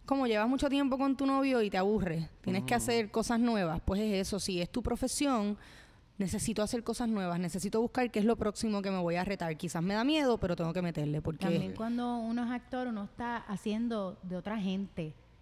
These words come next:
Speaker 2: Ujú.
Speaker 3: Y eso, por lo menos para mí, es bien liberador.
Speaker 1: Sí, porque
Speaker 2: Ok.
Speaker 1: tú
Speaker 3: Sientes,
Speaker 1: sacas
Speaker 3: ay,
Speaker 2: ¿Cómo,
Speaker 3: estás
Speaker 2: qué tú te
Speaker 3: jugando,
Speaker 2: sientes?
Speaker 3: que es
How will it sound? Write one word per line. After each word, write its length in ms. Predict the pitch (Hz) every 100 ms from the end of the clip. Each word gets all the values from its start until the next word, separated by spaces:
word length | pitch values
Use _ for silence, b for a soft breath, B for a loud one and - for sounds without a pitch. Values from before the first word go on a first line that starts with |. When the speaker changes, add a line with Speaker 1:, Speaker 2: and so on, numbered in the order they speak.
| - -
Speaker 2:
Ujú. 280 | 113 117 165
Speaker 3:
Y 100 | 208
eso, 280 | 208 277 254
por 160 | 214
lo 60 | 196
menos 220 | 190 240
para 120 | 240 226
mí, 80 |
es 80 | 233
bien 180 | 185 180
liberador. 500 | 208 226 185 156 156 190 180
Speaker 1:
Sí, 360 | - - 190 196
porque 180 | 202 -
Speaker 2:
Ok. 40 | 202
Speaker 1:
tú 120 | 226
Speaker 3:
Sientes, 100 | 254 233
Speaker 1:
sacas 600 | 208 285 247 214 180 170 -
Speaker 3:
ay, 160 | 208
Speaker 2:
¿Cómo, 120 | 233 151
Speaker 3:
estás 60 | 147
Speaker 2:
qué 80 | 160
tú 100 | 320
te 60 | 269
Speaker 3:
jugando, 340 | 220 247 262
Speaker 2:
sientes? 220 | 226 - B B B B - -
Speaker 3:
que 100 |
es 60 | 196